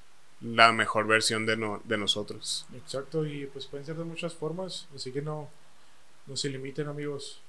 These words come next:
Speaker 2: la neta. Y
Speaker 1: Y este,
Speaker 2: y ya, creo que tenía
Speaker 1: y no sé, algo... Ah, yo quiero agregar
Speaker 2: Sí.
Speaker 1: algo más, este poema de Kendrick Lamar que me,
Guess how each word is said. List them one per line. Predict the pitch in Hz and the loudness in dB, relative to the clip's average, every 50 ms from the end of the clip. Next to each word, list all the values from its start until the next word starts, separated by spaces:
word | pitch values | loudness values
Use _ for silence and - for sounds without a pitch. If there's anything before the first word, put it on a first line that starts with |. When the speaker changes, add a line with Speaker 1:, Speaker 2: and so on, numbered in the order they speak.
| - - | -12 -10
Speaker 2:
la | 120 113 | -8 -6
neta. | 113 120 127 - 135 127 - - - - - - - - - - - - - - - - - | -6 -6 -8 -8 -8 -10 -10 -12 -14 -14 -14 -14 -14 -14 -14 -12 -12 -12 -12 -12 -12 -6 -2
Y | 127 117 117 120 120 117 117 113 113 110 107 104 101 101 98 - - - - - - - - - - - - - - - - - - - - - | -2 -2 -2 -4 -8 -8 -8 -8 -10 -10 -10 -12 -12 -14 -14 -14 -14 -14 -14 -14 -14 -14 -14 -14 -14 -14 -14 -14 -14 -14 -14 -14 -14 -14 -12 -10
Speaker 1:
Y | - 117 113 113 | -6 -2 0 2
este, | 107 - - - - - 117 117 | 4 6 6 8 6 6 2 0
Speaker 2:
y | 110 113 | -4 -8
ya, | 120 139 - | -8 -4 0
creo | - 110 104 | 2 2 2
que | 104 | 2
tenía | 101 101 98 101 98 98 98 98 98 98 | 2 0 -2 -2 -4 -4 -4 -4 -4 -6
Speaker 1:
y | 98 98 98 98 - 196 196 196 - 98 98 - - - - - - | -6 -8 -8 -8 -10 -10 -10 -10 -10 -10 -10 -12 -12 -12 -12 -12 -10
no | 123 120 | -6 -2
sé, | 110 - 117 113 | 0 2 2 2
algo... | 110 110 107 113 117 - | 2 2 2 2 6 12
Ah, | - 117 113 110 - | 12 12 12 12 8
yo | 120 113 107 | 0 -4 -2
quiero | - - 113 113 117 | 4 6 8 10 10
agregar | 117 113 113 113 110 107 107 110 113 110 - - - - - - | 10 8 8 8 10 10 10 10 10 8 6 2 -8 -12 -12 -12
Speaker 2:
Sí. | 123 127 131 127 - - | -10 -10 -8 -10 -2 0
Speaker 1:
algo | 117 117 110 113 113 | 2 2 4 4 4
más, | 117 120 123 127 - - - - | 6 6 6 6 6 4 4 4
este | 117 110 - - - 123 123 120 117 - - | 4 2 2 2 4 4 4 4 2 0 4
poema | - 120 110 110 110 117 120 - | 6 8 8 8 8 6 6 4
de | 127 113 113 110 - | 2 2 2 4 4
Kendrick | - 107 110 110 120 117 117 | 2 0 2 0 0 4 4
Lamar | 107 104 107 104 101 98 | 4 6 4 2 0 2
que | - 123 120 | 2 2 6
me, | 120 123 123 117 117 113 107 104 | 6 8 8 8 8 6 2 0